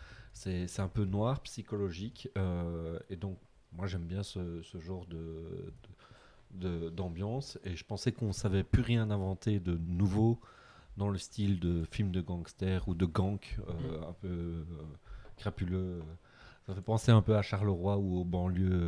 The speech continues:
Speaker 1: euh, <laughs> de Ba-, de Paris. Et donc, euh,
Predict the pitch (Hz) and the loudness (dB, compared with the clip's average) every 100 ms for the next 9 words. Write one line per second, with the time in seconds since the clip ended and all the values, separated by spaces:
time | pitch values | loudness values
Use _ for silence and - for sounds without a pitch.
0 | 80 78 78 78 78 80 82 - 110 90 | 0 -2 -4 -6 -8 -6 -6 -4 0 2
1 | 107 101 - - 104 127 101 87 107 110 | 4 2 0 -2 2 2 2 -2 -2 -4
2 | - 151 139 123 - - 101 113 110 - | -4 -2 -2 -6 -10 -4 0 0 0 2
3 | 104 104 101 98 98 98 | 2 2 2 0 0 -2